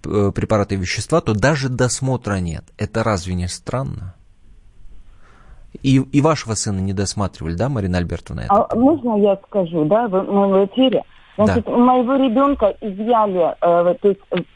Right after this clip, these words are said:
Speaker 2: то, что он принес в сумке, да, там, покупал сигареты, парфюм, у него все это забрали. Э, зарядное устройство,
Speaker 1: То есть
Speaker 2: часы,
Speaker 1: все-таки досмотр
Speaker 2: паспорт, это
Speaker 1: был?
Speaker 2: же,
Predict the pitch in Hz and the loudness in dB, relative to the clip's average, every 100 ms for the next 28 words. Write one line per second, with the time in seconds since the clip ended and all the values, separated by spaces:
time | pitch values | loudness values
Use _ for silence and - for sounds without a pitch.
0 | - 240 - 220 208 - 202 185 208 202 | 0 2 2 2 2 2 0 2 2 4
1 | 196 175 - - 294 320 - 160 190 214 | 4 2 -4 0 2 2 0 0 2 2
2 | 147 139 - - - 180 196 262 262 262 | -2 -6 -10 -8 -2 -2 0 2 0 -2
3 | 202 208 180 175 170 175 - 214 220 - | 0 2 4 2 2 0 2 0 0 -6
4 | 185 180 160 - - 185 226 220 240 - | -4 -4 -4 -14 -6 2 4 4 2 0
5 | 269 277 269 - 156 135 - _ _ 143 | 0 2 2 0 -2 -4 -8 _ _ -4
6 | 165 220 220 208 175 143 - _ - - | 0 2 2 0 0 -4 -16 _ -20 -12
7 | - 180 180 175 170 220 247 254 247 240 | 0 4 6 4 4 2 2 0 -2 -2
8 | 233 - 202 190 175 - 185 185 233 131 | -4 -2 2 2 0 -2 -2 0 2 2
9 | 123 - 196 185 170 127 175 214 160 160 | 2 2 2 2 2 2 2 2 2 2
10 | 180 170 151 202 226 147 87 | 2 0 2 4 4 2 0